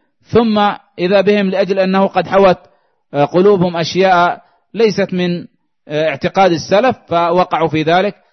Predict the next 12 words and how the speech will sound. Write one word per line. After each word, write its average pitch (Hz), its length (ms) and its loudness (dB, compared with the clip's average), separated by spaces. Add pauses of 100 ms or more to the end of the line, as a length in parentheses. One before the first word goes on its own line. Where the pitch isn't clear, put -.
(160)
ثم 180 260 -4
سرد 180 340 0
رحمه 170 340 0
الله 170 180 -2
بعد 165 260 -4
هذا 170 240 -2
كله 190 420 -2 (460)
آثار 165 460 2
عن 165 180 -2
السلف 190 500 -2
كيف 190 300 0
حذروا 190 640 0